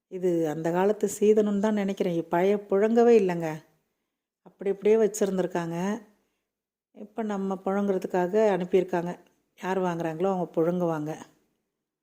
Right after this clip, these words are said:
ம், புழங்கு பொருள் அப்படின்னே ஒரு இது போடலாம்.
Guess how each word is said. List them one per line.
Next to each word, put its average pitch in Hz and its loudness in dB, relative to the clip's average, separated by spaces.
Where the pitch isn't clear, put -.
ம், 170 -14
புழங்கு 240 4
பொருள் 190 2
அப்படின்னே 202 2
ஒரு 185 6
இது 190 6
போடலாம். 185 0